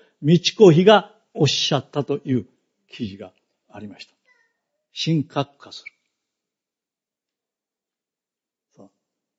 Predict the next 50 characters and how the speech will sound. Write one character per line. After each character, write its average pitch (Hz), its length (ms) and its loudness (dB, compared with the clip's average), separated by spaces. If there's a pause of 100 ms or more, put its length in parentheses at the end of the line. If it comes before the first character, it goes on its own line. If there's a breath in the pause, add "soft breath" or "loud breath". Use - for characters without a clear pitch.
(1120)
昭 131 180 -4
和 131 100 2
天 123 220 -2
皇 113 100 -4
は 104 160 -8 (100)
荒 143 260 2
人 123 240 -6
神 123 180 -2
と 104 140 -12
し - 60 -18
て - 80 -14
崇 120 200 0
め 165 120 0
ら 151 100 2
れ 123 60 -4
て 117 80 -8
い - 40 -8
た。 - 140 -20 (720)
け 147 80 -2
れ 135 60 2
ど 139 100 2
も 113 80 -4
戦 156 320 0
後、 147 240 -4 (480)
に、 139 160 0 (160)
人 139 340 2
間 120 320 0 (220)
宣 123 340 -6
言、 95 240 -12
私 117 400 -12
は 104 100 -18
人 156 240 2
間 190 200 6
だ 147 100 4
と - 180 -4 (360)
い 139 100 0
う 135 40 6
よ 127 100 4
う 113 40 -2
に 110 120 -4
な 143 140 4
っ - 140 -4 (100)
た 190 120 0
ん 190 140 2
で 165 100 2
す 165 140 -8
が、 190 240 2 (320 soft breath)
今 143 320 2
な 120 320 2
お 127 240 -2